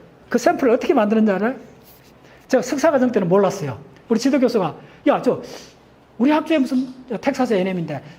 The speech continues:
템 장비가 있을 거야. 케미스트리 가면 있을 거야." 우리 지도 교수가 이야기하길래 그때 석사 마-, 끝날 무렵에 템이라는 소리를 들었어요, 제가. 그래갖고 반도체 실험을 하는데 그 케미스트리 디파트 가갖고 내가 그냥 논문을 보고 하나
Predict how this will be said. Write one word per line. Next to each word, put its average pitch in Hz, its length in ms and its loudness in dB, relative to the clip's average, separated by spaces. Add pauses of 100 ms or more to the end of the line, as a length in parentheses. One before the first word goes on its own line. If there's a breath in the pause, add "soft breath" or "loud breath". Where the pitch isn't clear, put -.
템 381 420 0
장비가 233 280 2
있을 190 180 -2
거야. 240 200 2
케미스트리 285 460 -2
가면 226 180 2
있을 214 160 -4
거야." 202 460 0
우리 240 180 0
지도 294 220 0
교수가 247 200 2
이야기하길래 196 520 0 (1400 loud breath)
그때 220 420 0
석사 339 300 0
마-, 277 240 2
끝날 339 340 2
무렵에 254 400 4
템이라는 254 360 2
소리를 226 220 0
들었어요, 151 300 -2
제가. 113 280 -10 (320 loud breath)
그래갖고 240 480 2
반도체 277 360 2
실험을 285 380 2
하는데 226 380 2 (680 loud breath)
그 233 140 0
케미스트리 302 380 0
디파트 269 360 0
가갖고 226 640 0
내가 262 160 0
그냥 269 260 0 (360)
논문을 285 460 2
보고 294 180 2
하나 285 320 2